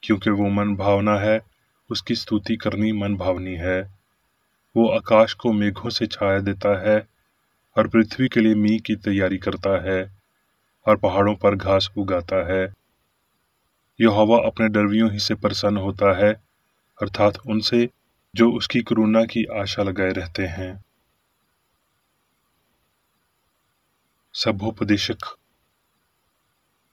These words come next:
हर एक बात का एक अवसर और प्रतीक काम का जो आकाश के नीचे होता है, एक समय है। उसने सब कुछ ऐसा बनाया कि अपने-अपने समय पर वो सुंदर होता है।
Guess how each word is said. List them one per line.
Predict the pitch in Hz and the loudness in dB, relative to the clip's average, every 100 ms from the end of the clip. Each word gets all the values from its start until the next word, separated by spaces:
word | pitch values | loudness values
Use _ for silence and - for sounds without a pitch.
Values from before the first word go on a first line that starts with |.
| _ - | _ -2
हर | 117 131 | 2 2
एक | 127 127 113 | 0 -2 6
बात | 113 113 | 6 6
का | - 120 | 2 0
एक | 117 104 113 | 0 -2 -4
अवसर | 101 - 127 - _ _ _ - | -6 0 0 -2 _ _ _ 2
और | 110 | 2
प्रतीक | - 113 - 120 - | 2 -2 0 -4 -4
काम | - 117 113 113 | 0 4 4 2
का | 127 120 | -2 -2
जो | 107 110 | 0 0
आकाश | 101 - 107 - | 0 -2 -2 -2
के | 113 | -2
नीचे | 101 98 107 | -2 0 0
होता | 92 92 110 101 | 0 2 2 4
है, | 110 110 _ _ _ 107 | 2 -2 _ _ _ -2
एक | 101 | -2
समय | - 95 101 92 | -2 -2 0 0
है। | 98 95 98 98 _ _ _ _ _ _ _ _ - | -2 -2 -4 -14 _ _ _ _ _ _ _ _ -6
उसने | - - 117 | -4 -2 -2
सब | - 110 | -2 -4
कुछ | - 117 - | -2 -2 0
ऐसा | 104 104 113 | 0 2 2
बनाया | 110 107 110 117 _ _ _ - | 4 8 8 6 _ _ _ -2
कि | 120 | 0
अपने-अपने | - 113 131 123 - 120 | 2 0 0 -2 0 -4
समय | - 110 107 110 | 0 0 2 2
पर | 117 113 | 4 4
वो | 107 | 2
सुंदर | 107 104 104 | -2 -2 -2
होता | 98 95 - 101 98 | 0 -2 0 2 2
है। | 95 | -2